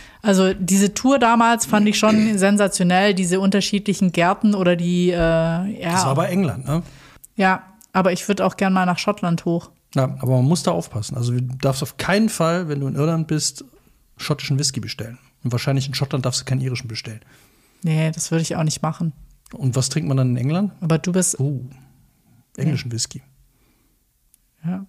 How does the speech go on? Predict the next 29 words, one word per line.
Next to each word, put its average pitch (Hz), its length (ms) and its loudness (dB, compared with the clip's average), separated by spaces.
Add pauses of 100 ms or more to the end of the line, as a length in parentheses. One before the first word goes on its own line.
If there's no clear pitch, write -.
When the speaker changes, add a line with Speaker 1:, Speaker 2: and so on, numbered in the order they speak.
Speaker 1:
keine 160 260 0
Ahnung. 165 320 -2 (120)
Mal 156 140 -2
den 156 140 0
Nachbarn 170 360 0
fragen. 151 440 -2 (1000)
Speaker 2:
Und 135 140 0
auf 123 140 -2
gar 160 160 2
keinen 156 220 0
Fall, 143 220 0
egal 131 300 0
wo 143 60 0
du 135 60 0
bist, 131 200 -4
Jack 135 160 -2
Daniels 131 320 2
bestellen. 113 420 -8 (580)
Oder 131 340 2 (140)
Speaker 1:
<laughs> - 360 -10
Speaker 2:
Jim 139 160 4
Beam. 131 420 2
Dann, 139 220 2 (540)
glaube, 143 240 2
dann 147 200 2
wirst 139 200 0
du 135 40 -2
sofort 139 460 0
Speaker 1:
Ja, 190 240 2